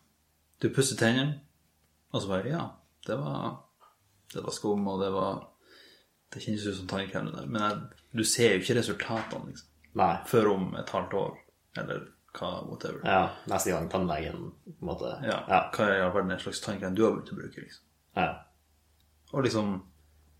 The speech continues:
Speaker 1: handsåpe.
Speaker 2: Ja.
Speaker 1: Gi meg en rekk-,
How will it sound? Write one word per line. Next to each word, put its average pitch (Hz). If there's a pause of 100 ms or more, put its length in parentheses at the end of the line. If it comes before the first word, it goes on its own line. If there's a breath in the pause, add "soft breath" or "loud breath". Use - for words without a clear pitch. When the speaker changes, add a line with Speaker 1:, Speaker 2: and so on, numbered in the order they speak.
(260)
Speaker 1:
handsåpe. 113 (1200)
Speaker 2:
Ja. 117 (1120 loud breath)
Speaker 1:
Gi 127
meg 104
en 101
rekk-, -